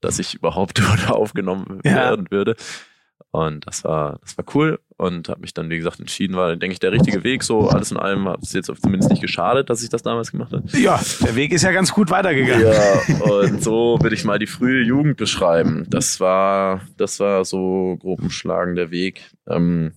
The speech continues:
Speaker 1: viel Glück, das darf man nie verkennen. Ich hatte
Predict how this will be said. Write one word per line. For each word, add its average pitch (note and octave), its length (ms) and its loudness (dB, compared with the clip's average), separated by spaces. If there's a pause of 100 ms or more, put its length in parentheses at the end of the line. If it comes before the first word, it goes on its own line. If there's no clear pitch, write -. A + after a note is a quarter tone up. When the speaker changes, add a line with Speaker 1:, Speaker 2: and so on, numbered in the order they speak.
(120)
Speaker 1:
viel A2 240 -4
Glück, C3 280 -2 (500)
das G2+ 120 -4
darf F#2 220 -2
man - 80 0
nie G#2+ 80 2
verkennen. A2 600 -6
Ich - 100 -14
hatte F#2 340 -2